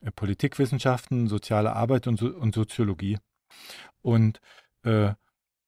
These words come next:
ich wusste nicht, was Soziologie ist und war einer der,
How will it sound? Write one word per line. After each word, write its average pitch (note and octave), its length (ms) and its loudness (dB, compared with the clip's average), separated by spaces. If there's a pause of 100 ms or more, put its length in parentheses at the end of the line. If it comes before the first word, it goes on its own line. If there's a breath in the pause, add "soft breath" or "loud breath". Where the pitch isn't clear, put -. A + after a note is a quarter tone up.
(560)
ich D3 220 0
wusste E3 720 2
nicht, C#3 340 2
was A2+ 180 2
Soziologie A2 680 0
ist G2 420 -6
und A#2+ 320 4 (360)
war A#2 300 6
einer B2+ 280 6
der, C#3 520 4